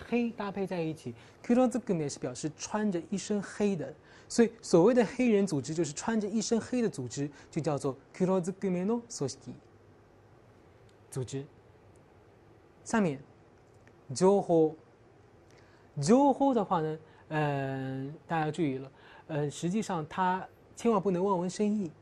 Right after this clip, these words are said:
因为我们中文和日语当中呢都有情報、情报这样的说法，但是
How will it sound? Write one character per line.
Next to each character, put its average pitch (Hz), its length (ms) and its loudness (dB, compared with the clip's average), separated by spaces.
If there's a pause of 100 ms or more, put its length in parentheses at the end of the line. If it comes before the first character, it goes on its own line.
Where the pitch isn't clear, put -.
(340)
因 254 120 6
为 247 40 10
我 196 160 8
们 156 220 0 (220)
中 269 240 4
文 190 140 4
和 196 140 -4
日 220 240 2
语 143 60 0
当 170 180 -4
中 180 160 -2
呢 156 120 -2
都 247 320 2
有 139 280 0 (540)
情 160 240 4
報、 147 260 0 (220)
情 147 300 -4
报 180 200 2
这 143 80 -8
样 143 80 -6
的 131 60 -6
说 147 180 -4
法， 139 280 -8
但 185 100 -2
是 170 180 -2